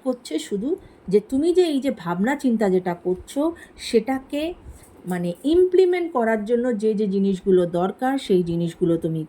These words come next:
করো, নিজেকে ইন্ট্রোস্পেক্ট করো, তুমি দরকার হলে কারোর সাহায্য নাও এবং লাইফে ব্যালেন্স রাখো এবং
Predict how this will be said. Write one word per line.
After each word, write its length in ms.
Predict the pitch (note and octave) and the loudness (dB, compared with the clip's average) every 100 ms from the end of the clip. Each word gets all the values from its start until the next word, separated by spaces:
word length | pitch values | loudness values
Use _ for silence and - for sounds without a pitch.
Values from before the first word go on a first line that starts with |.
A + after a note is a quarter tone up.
| - | -2
করো, 360 | A#3 C4+ C#4+ - - - | 2 2 0 -4 -16 0
নিজেকে 360 | F#3 F#3 F#3+ | 4 4 2
ইন্ট্রোস্পেক্ট 760 | F#3+ F#3 F#3 A#3+ - - C4 - | 2 2 2 0 0 -4 -4 -4
করো, 400 | C#4 C4 C4+ D4 D4 - _ | 0 2 2 -2 -6 -20 _
তুমি 260 | G3 F#3+ F#3+ | 0 2 2
দরকার 400 | F3+ E3+ G#3 G3+ | 2 0 0 2
হলে 200 | G3+ G3+ | 2 2
কারোর 280 | F#3+ F3 D#3+ | 0 -2 -4
সাহায্য 600 | - G3+ G#3 C#4+ C4 D4+ | -4 -4 -2 -2 -2 -6
নাও 320 | D4 D4+ E4 D#4+ - - | -2 -2 -2 -6 -20 -2
এবং 420 | F3 F3 F#3 F3+ - | -2 0 0 -2 -2
লাইফে 460 | F3 E3+ A3 A3+ G3+ | 0 2 0 2 0
ব্যালেন্স 640 | D#3+ D#3 F3+ C#4 D#4 - | 2 0 2 2 -2 -2
রাখো 480 | D4 C#4+ - F4 G4+ - - - | -4 -2 2 2 0 -8 -20 0
এবং 400 | G#3 G#3 F4 A#4+ | 2 2 0 -2